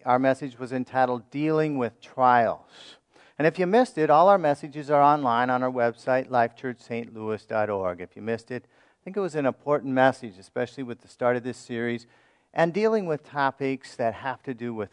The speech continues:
where we're at in America today. So I'd encourage you, if you missed it, to watch that. Well, today our message is entitled Faith in Action.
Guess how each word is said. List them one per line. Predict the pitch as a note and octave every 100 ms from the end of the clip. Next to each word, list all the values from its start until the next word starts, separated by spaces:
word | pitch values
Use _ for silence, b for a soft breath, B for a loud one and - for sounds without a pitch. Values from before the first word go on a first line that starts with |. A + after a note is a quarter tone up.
| -
where | C3+
we're | C#3 B2
at | G#2 G#2+
in | G#2
America | G2+ G2+ G#2 - A2
today. | - F#2 F#2+ E2+ -
So | G#2
I'd | G#2
encourage | G#2 - A#2 G#2+ G#2 -
you, | G#2 G2+
if | -
you | G2
missed | G2+ G2 -
it, | F#2+ F2 _ _ _ _
to | _ G#2+
watch | F#2+ G2 F#2+ F#2 -
that. | - F2 D#2+ _ _ _ _ b b b
Well, | E3
today | F#3 G3 A3+
our | A#3+
message | E3 D3 D#3+ C#3
is | C3
entitled | C#3 A#2+ B2+ B2+ B2 -
Faith | _ D3+ D#3+ D#3+
in | - C#3 B2 -
Action. | A2+ A2+ - - C2